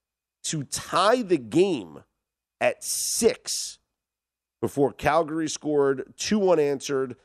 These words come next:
and eventually an empty netter to win the game nine six. So the over, never in doubt. We resume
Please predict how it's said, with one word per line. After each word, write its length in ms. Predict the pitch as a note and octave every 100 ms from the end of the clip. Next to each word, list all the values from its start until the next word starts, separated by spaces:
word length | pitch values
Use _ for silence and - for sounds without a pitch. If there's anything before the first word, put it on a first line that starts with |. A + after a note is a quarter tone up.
| _
and 160 | A#2 A#2+
eventually 640 | F#2+ C#3+ D3+ D#3 C3+ B2
an 100 | A#2
empty 340 | A#2+ C3+ - A#2
netter 440 | A#2+ A#2 F2+ F2 _ _ _
to 100 | -
win 280 | C3 C3+ B2+
the 80 | A#2+
game 440 | G#2+ A2+ A2 G#2+ G2 _ _ F#2
nine 680 | G#2 A#2 B2 B2 A#2+ A#2+ A#2+ - _
six. 680 | - - A#2 E2+ - - - _ _
So 380 | - A#2 A2+ - _ _ _ -
the 140 | G2
over, 420 | B2 D3+ D3+ D3+ _ _ _ _ _
never 480 | F2 F#2 F#2+ F2 D2+
in 140 | C#2+ -
doubt. 240 | - - _ _ _ _ _ _ _ _ _ _ _
We 140 | B2+ C3
resume 440 | B2 G#2+ E3+ F3